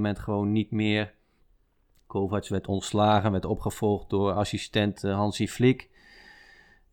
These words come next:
En, eh, Flick zou aanvankelijk, eh, een interim oplossing, eh,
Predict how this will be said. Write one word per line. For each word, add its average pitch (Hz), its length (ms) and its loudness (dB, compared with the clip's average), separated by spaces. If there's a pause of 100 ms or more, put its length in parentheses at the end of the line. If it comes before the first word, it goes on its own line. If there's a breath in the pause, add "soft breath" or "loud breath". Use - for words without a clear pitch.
En, 92 300 2
eh, 92 260 2
Flick - 600 -2
zou 98 340 2
aanvankelijk, 98 680 2
eh, 101 80 2
een 95 360 2
interim 104 460 4
oplossing, 101 760 4
eh, 95 220 2